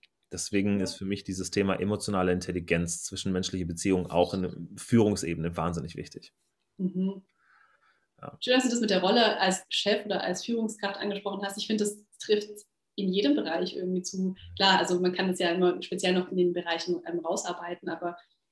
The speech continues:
Speaker 2: wir haben ja alle in irgendeiner Form irgendeine Rolle darzustellen. Und das, was du jetzt gerade geschildert hast, das kann ja genauso im Familienleben stattfinden.
Speaker 1: Mhm.
Speaker 2: Man muss ja deswegen als Mutter oder als Vater auch nicht alles können. Und dazu kommunizieren, "Ich kann das in dem Moment nicht, ich weiß es nicht", das ist so,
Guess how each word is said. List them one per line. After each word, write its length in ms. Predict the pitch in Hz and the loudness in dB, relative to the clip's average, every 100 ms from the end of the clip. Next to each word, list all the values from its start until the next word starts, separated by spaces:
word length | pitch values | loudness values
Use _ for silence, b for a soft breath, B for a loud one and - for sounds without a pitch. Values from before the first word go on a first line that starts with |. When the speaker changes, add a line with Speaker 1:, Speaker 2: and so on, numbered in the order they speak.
| _ _ _ _ _ | _ _ _ _ _
Speaker 2:
wir 140 | 180 208 | -2 4
haben 120 | 220 | 4
ja 120 | 220 | 6
alle 240 | 180 247 247 | 4 4 4
in 160 | 208 | 0
irgendeiner 360 | - 208 247 - | 4 6 6 2
Form 220 | 208 208 | 0 0
irgendeine 260 | - 202 190 | 0 -2 0
Rolle 280 | 180 196 180 | 0 0 -2
darzustellen. 800 | 170 170 180 - 180 175 185 - b | -2 -4 -6 -6 -4 -2 -4 -6 b
Und 120 | - 202 | -4 0
das, 100 | 208 | 2
was 140 | 208 | 2
du 60 | 226 | 0
jetzt 120 | - | 0
gerade 220 | 202 196 | 0 2
geschildert 400 | 196 233 240 240 | 0 0 0 0
hast, 220 | 240 240 | -2 -2
das 160 | 208 - - | -6 -12 -10
kann 140 | 208 208 | -4 -2
ja 60 | |
genauso 360 | 208 185 220 233 | 0 0 0 0
im 100 | 208 | -4
Familienleben 680 | 196 208 233 190 170 175 | -2 -2 0 0 0 0
stattfinden. 760 | 175 175 - 180 180 190 190 185 - - | -2 -6 -8 -6 -6 -6 -8 -8 -12 -6
Speaker 1:
Mhm. 80 | 208 | -2
Speaker 2:
Man 100 | 220 | 0
muss 160 | 240 | 0
ja 80 | 214 | 2
deswegen 280 | 214 226 185 | 0 0 -4
als 160 | 180 | -2
Mutter 380 | 208 233 247 269 | 0 0 0 -2
oder 140 | 202 160 | -2 -2
als 160 | 180 | -4
Vater 480 | - 190 208 240 214 | -6 -4 -2 -2 -2
auch 80 | 226 | 0
nicht 160 | 254 254 | 0 0
alles 280 | 180 185 | -2 -2
können. 300 | - 180 180 185 B - | -4 -2 -2 -4 B -6
Und 120 | 196 | 2
dazu 220 | 202 208 | 2 2
kommunizieren, 420 | 208 202 196 196 | -2 -4 -4 -4
"Ich 180 | 180 - | -4 -2
kann 180 | 220 277 | 0 2
das 140 | 262 | 2
in 80 | 202 | -2
dem 80 | 190 | -2
Moment 240 | 190 190 | -2 -2
nicht, 160 | 214 214 | -2 -2
ich 140 | 208 | 0
weiß 260 | 196 226 302 | 2 2 2
es 140 | 208 | -2
nicht", 520 | 208 233 - - - - | -2 -2 -2 -10 -18 -6
das 160 | 196 190 | -4 -2
ist 280 | 185 - | -2 0
so, 460 | - 262 302 302 - | 2 4 6 2 -2